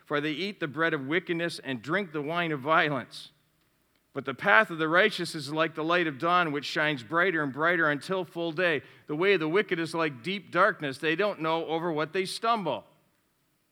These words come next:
So here he's talking to his sons, and he's saying, "Listen, I want to talk about these two paths." Let's see the picture on the screen. There, there's these two paths, he says. Not three, not four, not five,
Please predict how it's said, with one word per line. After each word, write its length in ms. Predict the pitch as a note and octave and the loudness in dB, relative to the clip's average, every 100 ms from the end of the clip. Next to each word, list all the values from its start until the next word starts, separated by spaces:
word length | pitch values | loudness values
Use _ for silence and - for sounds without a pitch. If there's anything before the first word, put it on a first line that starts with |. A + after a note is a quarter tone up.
| _ _ _ _ _ _ | _ _ _ _ _ _
So 120 | G3 | 0
here 200 | A3+ B3+ | 2 0
he's 160 | B3 - | -2 0
talking 340 | G#3+ G#3 G3 | 4 4 2
to 100 | F3 | 0
his 160 | D#3+ C#3+ | 0 0
sons, 300 | A3 A3+ E3 | 2 2 2
and 60 | |
he's 120 | F3+ D3 | -4 0
saying, 220 | F3+ F3 | 0 2
"Listen, 240 | A3 G3+ | 0 2
I 140 | D3+ F#3+ | 2 4
want 240 | A#3 B3 | 4 4
to 40 | |
talk 220 | A3+ A3 A3 | 6 6 4
about 320 | F#3+ G3 F#3+ | 2 2 0
these 220 | F#3+ F3 | -6 -6
two 340 | - - A#3 | -4 -2 -2
paths." 760 | G3 G3 G3+ D#3+ G#2 - - - _ _ _ _ | -2 4 6 6 2 -10 -18 -18 _ _ _ _
Let's 120 | D#3 - | -10 -6
see 120 | F3+ | -4
the 80 | E3 | -4
picture 320 | E3+ C#3+ C#3+ | -4 -6 -4
on 120 | B2+ | -4
the 40 | A2+ | -6
screen. 340 | - C#3+ A#2 | -6 -4 -2
There, 360 | C#3+ D3 A#2+ B2+ - _ | -2 -2 -2 -6 -20 _
there's 140 | F3 | -4
these 180 | G#3 G#3 | -2 -4
two 200 | - D4 | 0 0
paths, 480 | A3 C4 B3 A#2+ - | 4 6 6 4 -4
he 120 | D3 | -10
says. 400 | - D#3 G#2+ - _ | 0 0 0 -8 _
Not 280 | D#3+ A#3 - | 6 6 6
three, 440 | B3 B3 B3 A#3+ - - _ | 2 4 6 4 0 -18 _
not 300 | - G3+ A#3 | 8 10 10
four, 640 | - G#3+ A3 A3+ A#3 A3 D#3 - _ _ _ | 6 2 6 8 8 8 4 -18 _ _ _
not 260 | F3 A3 - | 6 6 6
five, 600 | G3+ G3 G3 F#3 E3 | 6 10 10 8 4